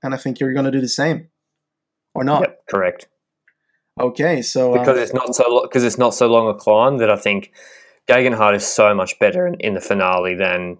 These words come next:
Speaker 2: than Hindley. Uh, so even if Hindley's on his wheel, as long as Geoghegan Hart's not gonna, like, Stelvio, this isn't as hard as the Stelvio stage, so, um,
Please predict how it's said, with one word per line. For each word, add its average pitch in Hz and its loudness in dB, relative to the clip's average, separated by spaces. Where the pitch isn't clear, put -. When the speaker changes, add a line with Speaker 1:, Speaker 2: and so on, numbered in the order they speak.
Speaker 2:
than 95 0
Hindley. 95 -4
Uh, 95 0
so - 0
even 117 2
if 104 -2
Hindley's 104 -2
on 101 2
his 95 -4
wheel, 95 0
as 101 0
long 104 2
as 95 -2
Geoghegan 95 0
Hart's 95 -2
not 95 -2
gonna, 95 0
like, 104 2
Stelvio, 113 4
this 120 -2
isn't 113 0
as 101 -4
hard 101 2
as 92 -6
the 95 -6
Stelvio 90 -2
stage, 87 -6
so, 87 -2
um, 87 -4